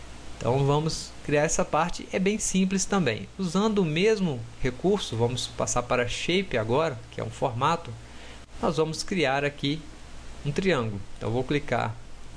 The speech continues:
nessa parte, nessa e nesta outra parte. Fechamos o triângulo, como vocês podem ver, cria um triângulo aí quase que perfeito. E agora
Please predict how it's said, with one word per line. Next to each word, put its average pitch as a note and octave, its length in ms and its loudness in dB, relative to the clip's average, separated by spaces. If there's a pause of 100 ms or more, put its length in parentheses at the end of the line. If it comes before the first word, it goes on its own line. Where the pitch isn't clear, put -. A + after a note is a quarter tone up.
(200)
nessa - 280 0
parte, E3+ 580 0
nessa D3+ 440 0 (240)
e - 20 -4
nesta - 440 0
outra E3 440 4
parte. - 500 -2 (300)
Fechamos B2+ 360 0
o A2+ 60 0
triângulo, E3 460 4 (540)
como A#2 120 0
vocês A#2+ 280 2
podem A#2+ 320 2
ver, A2+ 260 2
cria B2 320 2
um A#2+ 60 -2
triângulo A2+ 440 4
aí G#2+ 80 4
quase C#3 460 2
que B2 80 -12
perfeito. D3+ 540 0 (840)
E F3+ 120 4
agora F#3+ 460 4